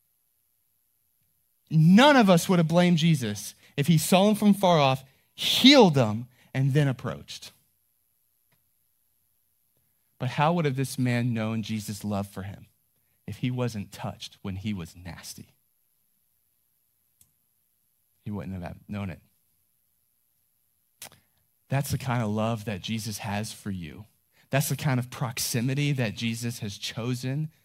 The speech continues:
to have with you. He draws near to you and touches in all of the nastiness that you know is in there.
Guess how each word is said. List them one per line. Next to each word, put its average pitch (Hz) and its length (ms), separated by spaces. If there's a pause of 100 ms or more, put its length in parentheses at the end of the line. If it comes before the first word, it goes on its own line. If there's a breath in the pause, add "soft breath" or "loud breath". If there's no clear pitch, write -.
(220)
to 123 60
have 110 520 (260 soft breath)
with 107 260
you. 95 280 (180 soft breath)
He 135 140
draws 110 400
near 120 320
to - 180
you 170 340 (200 soft breath)
and 107 180
touches 165 760 (520)
in 220 140 (100)
all 165 360
of 165 100
the 147 100
nastiness 113 800
that 117 160
you 139 200
know 127 240
is 104 120
in 87 140
there. - 220